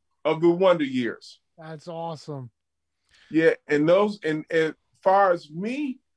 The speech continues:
Speaker 1: I hated the name Ice Train, but the kids, man, they love to choo choo. Oh my God.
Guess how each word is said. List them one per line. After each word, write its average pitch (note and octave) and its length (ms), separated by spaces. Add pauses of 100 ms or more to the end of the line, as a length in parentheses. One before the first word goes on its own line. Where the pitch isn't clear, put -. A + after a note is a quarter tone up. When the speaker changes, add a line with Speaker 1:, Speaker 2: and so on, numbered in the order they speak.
(640)
Speaker 1:
I F#3+ 180
hated F#3+ 400
the D3+ 120
name C#3+ 340
Ice C#3 260
Train, C3+ 340
but B2 140
the G#2+ 120
kids, A#3 600 (1000)
man, D3+ 240
they F#3 160
love D#3 480
to D3 120
choo D#3 280
choo. G#2+ 320 (240)
Oh F#3 100
my C#3 180
God. A2+ 340